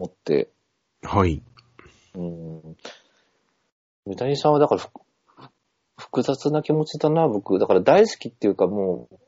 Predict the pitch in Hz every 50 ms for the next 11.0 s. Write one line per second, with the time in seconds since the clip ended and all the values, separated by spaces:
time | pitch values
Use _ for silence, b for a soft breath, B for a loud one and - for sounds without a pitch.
0 | - - - - 214 - _ - - - - - 196 214 208 - - 147 127 131
1 | 120 107 117 117 131 139 151 151 151 151 156 160 156 143 127 - - 117 110 113
2 | - _ _ _ _ _ _ _ - - 127 - - - - 156 151 - 151 151
3 | 151 - _ - 160 156 156 156 151 151 - - _ _ _ _ _ - 135 123
4 | - - 139 139 139 - 151 143 - - 156 151 - 151 156 165 165 143 - -
5 | 127 - - - 131 127 131 - 185 131 139 120 95 - - - 82 80 95 104
6 | 104 95 85 73 - - _ _ - - 123 117 92 80 - - _ _ _ _
7 | - - - 240 240 214 147 120 - 135 - - 131 123 127 120 117 - 95 87
8 | 98 101 - 139 143 160 156 160 160 160 160 131 104 98 - - _ _ _ _
9 | _ _ _ _ _ _ _ _ - - - - 101 92 - - 92 90 87 85
10 | 80 85 82 - _ - 95 87 82 - 87 85 82 80 82 80 85 80 -